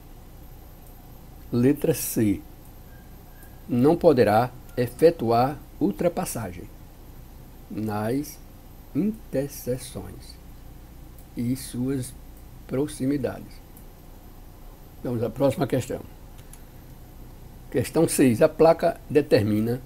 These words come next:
aqui temos a placa. Letra A, proibido virar à esquerda.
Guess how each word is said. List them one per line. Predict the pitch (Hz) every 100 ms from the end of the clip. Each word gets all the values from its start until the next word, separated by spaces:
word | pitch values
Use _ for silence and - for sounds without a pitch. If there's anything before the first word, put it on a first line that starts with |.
| - -
aqui | 135 -
temos | - 110 107
a | 120
placa. | - 95 - 135 - - - - - - - - - - - - - - - - - - -
Letra | 135 143 131
A, | 104
proibido | - 156 156 131 147
virar | 123 123
à |
esquerda. | 120 - - 107 127